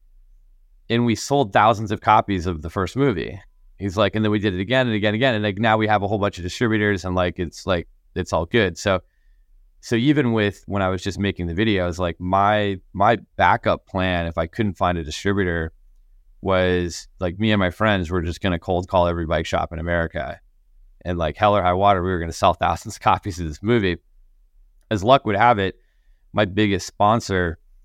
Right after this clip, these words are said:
uh, of, of the film was this, uh, bicycle accessories company in Utah called Lizard Skins. And they actually had their own warehouse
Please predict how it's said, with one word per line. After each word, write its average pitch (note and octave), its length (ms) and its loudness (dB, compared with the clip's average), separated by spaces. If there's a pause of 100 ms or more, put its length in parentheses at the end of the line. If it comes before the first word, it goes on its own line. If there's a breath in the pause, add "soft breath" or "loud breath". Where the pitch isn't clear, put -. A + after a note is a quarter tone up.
(300)
uh, F2 260 0
of, F#2+ 320 0
of F#2 160 2
the E2+ 80 -2
film F#2 420 0
was F2+ 220 -2
this, F2 260 -2 (160)
uh, F2+ 200 2 (100)
bicycle G2 460 -2
accessories F#2 580 -2
company E2+ 480 -4
in E2 300 -6
Utah F2 480 -2 (640)
called E2+ 200 0
Lizard G2+ 340 0
Skins. D#2 500 -4 (140)
And F#2+ 520 -4
they G#2+ 220 0
actually G#2 340 0
had F#2+ 140 0
their F#2 160 -6
own G2 220 -2
warehouse F#2+ 640 -2